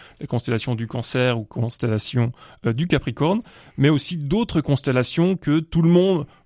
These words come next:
connaît plus ou moins, par exemple la Grande Ourse ou éventuellement le W de Cassiopée.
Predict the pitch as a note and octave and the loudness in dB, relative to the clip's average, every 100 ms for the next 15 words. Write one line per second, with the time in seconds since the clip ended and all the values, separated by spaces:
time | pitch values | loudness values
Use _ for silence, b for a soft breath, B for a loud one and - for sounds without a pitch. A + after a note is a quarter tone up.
0 | _ - D#3+ G3 G#3 D3+ C#3 C3 C3 F#3+ | _ 2 4 4 2 0 4 4 4 0
1 | - _ - A#2+ B2+ B2+ B2+ C3+ C3+ A#2+ | -6 _ -6 0 2 2 0 0 0 0
2 | A#2 D3+ - - C3+ A2+ A2 A#2 A2+ C#3 | -2 -4 -6 -8 -4 -2 -2 -2 0 0
3 | C#3 A#2+ A#2 A2+ A2+ B2+ D3 C3+ C3 - | 0 0 -2 -4 -2 -2 -4 -6 -8 -8
4 | - | -12